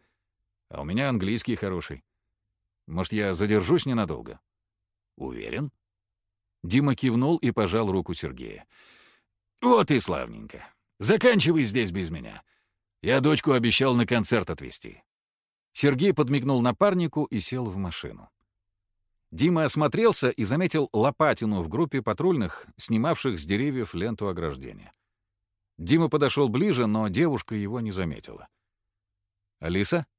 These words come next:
Патрульные уставились на Заварзина. Лопатина покраснела. «Извините, что помешал. Вы свободны завтра вечером?» спокойно спросил Дима. «Завтра?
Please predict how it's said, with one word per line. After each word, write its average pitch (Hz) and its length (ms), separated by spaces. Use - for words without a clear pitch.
Патрульные 160 520
уставились 120 640
на 110 100
Заварзина. 80 640
Лопатина 107 500
покраснела. 73 640
«Извините, 110 520
что 92 160
помешал. 76 640
Вы 113 420
свободны 143 540
завтра 107 340
вечером?» 92 640
спокойно 107 460
спросил 80 420
Дима. 52 300
«Завтра? 104 560